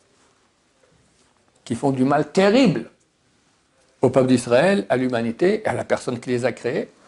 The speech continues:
Ou dans ce monde-là, il aura une vie terrible, ou après, il a un enfer, je ne suis pas jaloux de, jaloux de son enfer. Pourquoi ?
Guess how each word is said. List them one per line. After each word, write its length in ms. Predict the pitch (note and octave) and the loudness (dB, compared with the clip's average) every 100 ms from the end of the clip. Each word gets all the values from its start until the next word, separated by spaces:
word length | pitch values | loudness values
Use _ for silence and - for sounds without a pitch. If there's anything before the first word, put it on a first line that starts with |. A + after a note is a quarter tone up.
| _ _ _ _ _ _ _ _ - | _ _ _ _ _ _ _ _ 2
Ou 80 | G#3+ | 4
dans 140 | F3 | 4
ce 120 | E3 | 4
monde-là, 400 | D#3 D3 C#3 C#3 | 2 2 4 4
il 100 | A#2+ | 4
aura 160 | A#2 A#2+ | 2 0
une 100 | B2+ | -2
vie 140 | A#2 | -8
terrible, 460 | A#2 C3 G2 D#3 E3 | -6 -6 -2 -4 0
ou 100 | G3+ | 0
après, 240 | A3 A3+ - A#3+ - | 0 -4 -6 -12 -20
il 80 | A2 | -16
a 120 | A2 | -14
un 100 | G#2+ | -12
enfer, 360 | A2 - D#3 E3+ C#3 | -10 -8 -6 -8 -10
je 40 | |
ne 360 | D#3+ E3 E3+ D#3 | -12 -12 -14 -16
suis 200 | D3+ _ | -16 _
pas 120 | - C#3+ | -10 -6
jaloux 220 | C#3 D#3 | -4 -4
de, 260 | C3+ C#3+ - | -6 -8 -10
jaloux 240 | - C#3+ D#3+ | -4 -2 -2
de 100 | C#3 | -4
son 180 | D3+ | -6
enfer. 320 | C#3+ D#3 G#3+ - - _ _ _ _ _ _ _ _ _ _ _ _ _ _ _ _ _ - | -6 -6 -8 -12 -16 _ _ _ _ _ _ _ _ _ _ _ _ _ _ _ _ _ -2
Pourquoi ? 460 | C3+ - A2 F#2+ | -2 0 -2 -2